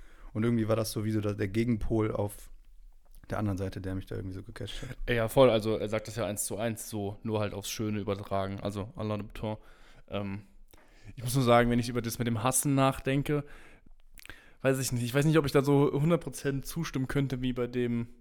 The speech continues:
Speaker 2: was man irgendwie schön findet. Weil ich hab, gut, das Hassen ist natürlich auch ein sehr starkes Wort jetzt, aber ich finde immer wieder, wenn mir Sachen negativ auffallen, ich weiß nicht, sei es jetzt irgendwie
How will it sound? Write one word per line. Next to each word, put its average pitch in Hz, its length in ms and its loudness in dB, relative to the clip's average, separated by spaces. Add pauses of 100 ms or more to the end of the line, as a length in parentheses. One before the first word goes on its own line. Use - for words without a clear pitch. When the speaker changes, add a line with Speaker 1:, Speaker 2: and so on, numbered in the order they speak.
Speaker 2:
was 120 160 -6
man 120 100 -2
irgendwie 113 160 -4
schön 143 320 -2
findet. 160 540 -6 (640)
Weil 110 80 -4
ich 120 120 -4
hab, - 280 0 (720)
gut, - 340 -14
das - 160 -8
Hassen 123 200 -4
ist 117 60 -4
natürlich 117 160 -4
auch 110 80 -2
ein 110 100 -4
sehr 110 80 -4
starkes - 500 -6
Wort 123 220 0
jetzt, 113 120 -6
aber 113 140 0
ich 120 120 -6
finde 127 220 0
immer 127 200 0
wieder, 123 200 0
wenn 120 120 0
mir 117 140 -2
Sachen 117 480 -4 (500)
negativ 123 640 0
auffallen, 127 840 -4 (400)
ich - 60 -20
weiß - 220 -8
nicht, 113 120 -14
sei 101 100 -8
es 113 140 -8
jetzt 123 80 -10
irgendwie 117 360 -6